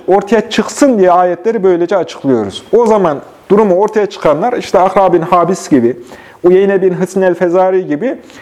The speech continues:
münafıklar idi. Yani İslam'a münafıkça girmişti bu kimseler. Ee, şimdi düşünün, bunlar böyle demelerine rağmen Allah Resulü Aleyhisselatü Vesselam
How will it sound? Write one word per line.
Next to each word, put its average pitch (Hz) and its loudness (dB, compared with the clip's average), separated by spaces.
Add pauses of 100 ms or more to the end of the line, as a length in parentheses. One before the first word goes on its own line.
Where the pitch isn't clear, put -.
(400)
münafıklar 202 2
idi. 107 -2 (1080)
Yani 123 0
İslam'a 165 2
münafıkça 160 0
girmişti 104 -4
bu 101 -4
kimseler. - -4 (1040)
Ee, 117 0 (720)
şimdi 185 0
düşünün, 175 -2 (640)
bunlar 196 0
böyle 214 2
demelerine 226 -2
rağmen 156 -4 (1080)
Allah 208 2
Resulü 196 0
Aleyhisselatü 190 -2
Vesselam 185 -2